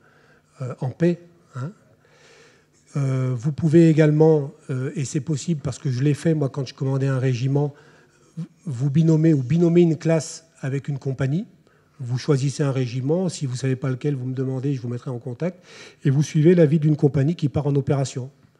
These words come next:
On a des compagnies aujourd'hui au Mali, au Tchad, au Gabon, en Centrafrique, au Kosovo,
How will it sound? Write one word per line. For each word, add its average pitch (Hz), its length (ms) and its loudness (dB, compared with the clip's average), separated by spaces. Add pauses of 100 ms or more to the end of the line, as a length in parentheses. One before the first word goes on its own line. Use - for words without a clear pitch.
(460)
On 131 60 -6
a 123 60 -2
des 127 80 -4
compagnies 131 360 -4
aujourd'hui 131 640 0
au 123 100 -2
Mali, 127 480 -4
au 123 140 -4
Tchad, 147 320 -6
au 127 80 -4
Gabon, 131 540 -4
en 127 60 -6
Centrafrique, 135 680 -10
au 127 100 -6
Kosovo, 127 600 -4